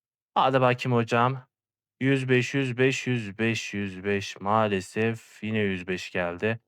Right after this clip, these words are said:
Üzdü. Maalesef bizi üzdü. Abi, iki K'lıklar nerede bu arada? A-, iki K'lıklar bitti mi? Şaka yapıyorsun, şaka yapıyorsun. Bayağı kötü oldu bu arada bizim için.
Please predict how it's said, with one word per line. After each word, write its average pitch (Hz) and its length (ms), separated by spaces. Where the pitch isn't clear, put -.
Üzdü. 123 440
Maalesef 127 640
bizi 113 280
üzdü. 131 560
Abi, 104 380
iki 135 220
K'lıklar 156 560
nerede 214 280
bu 180 100
arada? 175 520
A-, 92 180
iki - 240
K'lıklar 156 540
bitti 156 240
mi? 113 260
Şaka 107 340
yapıyorsun, 135 680
şaka 104 360
yapıyorsun. 120 640
Bayağı 123 320
kötü 127 260
oldu 110 200
bu 107 100
arada 104 280
bizim 104 280
için. 120 320